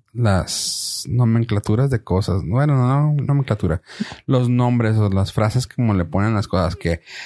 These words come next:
ahora ya no se le dice enanito ni persona corta, es persona con una habilidad de estatura diferente, güey. O sea,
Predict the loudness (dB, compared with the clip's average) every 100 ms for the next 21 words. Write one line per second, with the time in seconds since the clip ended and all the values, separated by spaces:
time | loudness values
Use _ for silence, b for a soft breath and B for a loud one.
0 | B -2 0 2 0 0 0 0 0 2
1 | 0 0 -2 -2 0 0 -2 -2 -2 -2
2 | -2 -2 -2 -2 -2 0 -2 -4 -6 -6
3 | -4 -2 -4 -4 -4 -2 -2 -2 -2 0
4 | 0 0 0 0 -2 -2 -2 -4 -6 -8
5 | -8 -6 -2 0 2 0 0 -2 -2 -6
6 | -10 -14 -14 -18 -18